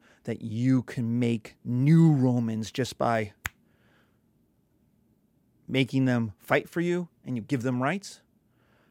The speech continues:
allowed Rome to tap into Italy. The Italians did not, the old Latins, the old Etruscans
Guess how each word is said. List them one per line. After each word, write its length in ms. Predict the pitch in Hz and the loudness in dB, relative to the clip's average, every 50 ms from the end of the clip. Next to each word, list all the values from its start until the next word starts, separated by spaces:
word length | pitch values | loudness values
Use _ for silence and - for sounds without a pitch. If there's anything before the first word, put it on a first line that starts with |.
| _ _ | _ _
allowed 580 | - 113 107 107 117 120 123 127 123 131 123 107 | -8 -8 -4 -2 0 2 4 4 4 2 0 0
Rome 340 | 110 117 123 120 120 117 110 | -2 -2 -2 0 -2 -4 -6
to 80 | 117 | -8
tap 380 | - - - - 117 117 - 117 | -10 -10 -4 -4 -4 -2 -2 -4
into 280 | 117 107 - 117 - | -6 -6 -6 -8 -8
Italy. 380 | - 107 104 101 104 - 117 - _ _ _ _ _ _ _ _ _ _ _ _ | -6 -6 -6 -8 -10 -10 -12 -14 _ _ _ _ _ _ _ _ _ _ _ _
The 100 | 123 113 | -8 -8
Italians 840 | 107 - - - 135 135 135 139 139 139 135 131 131 123 - - _ _ _ _ _ _ _ | -8 -8 -8 -4 -2 0 0 0 -2 -2 -2 -4 -4 -6 -10 -14 _ _ _ _ _ _ _
did 160 | 131 120 107 | -8 -6 -6
not, 580 | 101 101 110 120 135 170 196 180 127 - - - | -4 -4 -4 -2 -2 -4 -4 -6 -8 -10 -10 -8
the 140 | 127 131 - | -8 -4 0
old 300 | - 143 143 151 147 127 | 0 2 2 0 0 -2
Latins, 540 | 127 127 131 131 131 117 107 110 - - - | 0 0 0 0 0 -2 -4 -6 -10 -14 -14
the 240 | - 127 123 127 117 104 | -10 -6 -6 -6 -6 -4
old 280 | - 127 135 143 147 139 | -4 -4 -2 0 0 -2
Etruscans 580 | 143 - - - 147 143 - - 110 101 - | -2 -4 -4 -6 -6 -6 -6 -10 -12 -12 -14